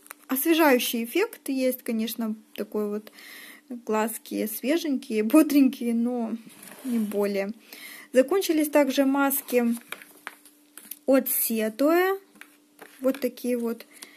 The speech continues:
две тканевые маски. Они идут вот в такой вот коробке.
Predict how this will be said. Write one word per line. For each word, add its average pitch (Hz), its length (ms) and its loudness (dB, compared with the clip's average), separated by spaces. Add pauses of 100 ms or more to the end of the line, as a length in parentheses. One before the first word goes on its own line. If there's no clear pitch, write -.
(800)
две 233 260 4
тканевые 220 640 -4
маски. 392 540 0 (800)
Они 240 320 0
идут 262 260 -2
вот 277 260 0
в - 100 -10
такой 254 320 0
вот 262 200 -2
коробке. 226 720 -2